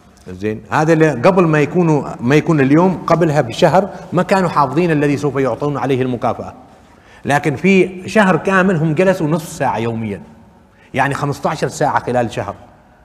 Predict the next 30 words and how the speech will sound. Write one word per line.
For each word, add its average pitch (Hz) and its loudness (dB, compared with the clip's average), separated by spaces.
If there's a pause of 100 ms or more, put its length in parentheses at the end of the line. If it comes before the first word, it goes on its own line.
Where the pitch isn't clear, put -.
(140)
زين، 120 -6 (380)
وهم 131 2
على 131 0
كتاب 117 -2
الله 101 -4
تعالى. 82 -8 (1000)
حابس 135 0
نفس 160 -2
الولد، 110 -2 (420)
الولد 143 2
الثاني 175 0
قاعد 135 0
يلعب 120 -2
كورة 117 -2 (960)
ولا 110 -2
يتابع 113 0
مباراة 104 -2 (100)
ولا 110 -2
يتابع 117 -2
صورة 117 -2
المتحركة، 101 -4 (240)
لكن 117 -6
هذا 127 -4
اللي 127 -2
قاعدين، 123 -6
صح؟ 156 -10 (140)
مو-، 117 -8
إذا 120 -4
التغيير 123 0
مؤلم، 175 0